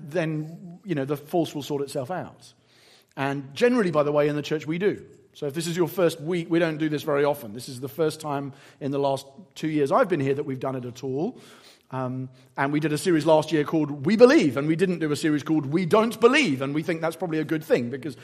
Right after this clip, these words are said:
that's not the right focus. But at the same time, one of the things the Bible tells us to do is to beware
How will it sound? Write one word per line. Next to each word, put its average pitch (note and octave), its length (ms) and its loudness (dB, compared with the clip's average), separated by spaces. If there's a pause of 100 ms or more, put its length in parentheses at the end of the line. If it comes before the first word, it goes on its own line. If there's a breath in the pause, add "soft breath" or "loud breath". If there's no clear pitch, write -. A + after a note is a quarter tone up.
(160 loud breath)
that's D#3 120 -6
not E3+ 120 -8
the E3 80 -2
right D3+ 200 -2
focus. - 580 -2
But F3 140 -8
at B3 80 -10
the A3 80 -8
same D4+ 300 -10
time, D3+ 480 -8 (380 soft breath)
one G#3+ 280 -6
of E4 100 -4
the B3 80 -8
things A#3 340 -6
the E3+ 80 -2
Bible G3 400 -4
tells G#3 340 -4
us F3 140 -6
to F3+ 120 -6
do F3+ 400 -8 (400 soft breath)
is D#3 160 -10
to F3+ 120 -4
beware F#3+ 640 -2